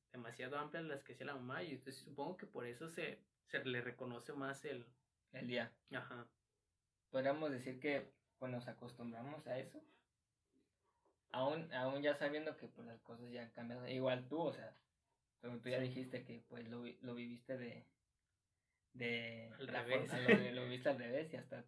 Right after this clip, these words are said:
Speaker 2: tú mismo reconoces que, que es el pedo, ¿no? De que dijiste que tu papá hace labor de madre.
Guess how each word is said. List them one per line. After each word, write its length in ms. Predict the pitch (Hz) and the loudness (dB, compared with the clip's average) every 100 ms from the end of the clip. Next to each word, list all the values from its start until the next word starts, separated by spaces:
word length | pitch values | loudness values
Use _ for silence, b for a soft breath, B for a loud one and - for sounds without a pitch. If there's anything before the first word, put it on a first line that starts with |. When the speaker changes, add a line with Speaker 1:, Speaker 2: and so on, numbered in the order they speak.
| _ _ - | _ _ -4
Speaker 2:
tú 80 | |
mismo 300 | 131 139 143 | 0 2 2
reconoces 600 | 127 123 120 127 143 143 | 0 -2 -6 -4 -4 -6
que, 340 | - 123 117 - _ _ - _ _ _ _ | -8 -6 -6 -10 _ _ -20 _ _ _ _
que 60 | 127 | -6
es 100 | 127 | 0
el 120 | 156 | 0
pedo, 280 | - 151 151 | 6 6 6
¿no? 140 | 151 165 | 4 2
De 160 | 135 | 0
que 160 | 123 123 | -2 -6
dijiste 420 | 123 127 120 - | -6 -8 -10 -8
que 120 | 143 | -8
tu 120 | 135 | -4
papá 320 | 131 127 120 123 | -4 -2 -2 -4
hace 160 | 120 | -4
labor 360 | 139 123 123 123 | -2 -2 -2 -6
de 100 | 123 | -6
madre. 460 | 123 120 127 123 | -4 -2 -2 -2